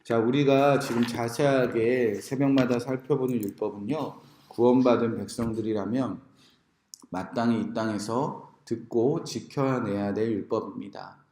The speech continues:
그 이유는 이 말씀을 듣고 지켜 행하는 자들이 살아가는 그 자리가 바로 하나님의 나라, 하나님의 백성이 되게 하게 하셨다고 주님께서 말씀하셨습니다.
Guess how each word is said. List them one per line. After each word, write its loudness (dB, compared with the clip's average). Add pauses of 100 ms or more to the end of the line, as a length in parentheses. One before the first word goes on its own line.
(160)
그 -2
이유는 0 (400)
이 0
말씀을 2
듣고 -2
지켜 -6
행하는 -2 (240)
자들이 -6
살아가는 -4
그 -6
자리가 -8 (180)
바로 -2 (200)
하나님의 0
나라, -4 (480)
하나님의 -2
백성이 -6 (100)
되게 -4
하게 0
하셨다고 -4
주님께서 -8
말씀하셨습니다. -8